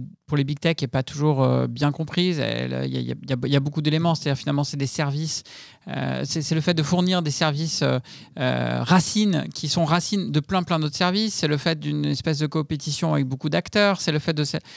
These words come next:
de donner des services élémentaires qui peuvent être réutilisés du, du, d'une autre manière. Est-ce que tu peux, toi, le définir ? Et puis surtout,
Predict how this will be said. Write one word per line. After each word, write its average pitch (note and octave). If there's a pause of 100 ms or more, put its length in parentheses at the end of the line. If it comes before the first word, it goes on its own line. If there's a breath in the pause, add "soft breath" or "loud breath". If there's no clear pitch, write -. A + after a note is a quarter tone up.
(200 loud breath)
de D3
donner D#3+
des C#3+
services D#3+
élémentaires F3+
qui -
peuvent E3
être D#3+
réutilisés D#3+
du, C3+
du, C3+
d'une C#3
autre C#3+
manière. E3+ (760 loud breath)
Est-ce C#3
que F#3+
tu G3
peux, G#3
toi, G#3
le E3
définir ? F#3
Et D#3
puis D#3+
surtout, A3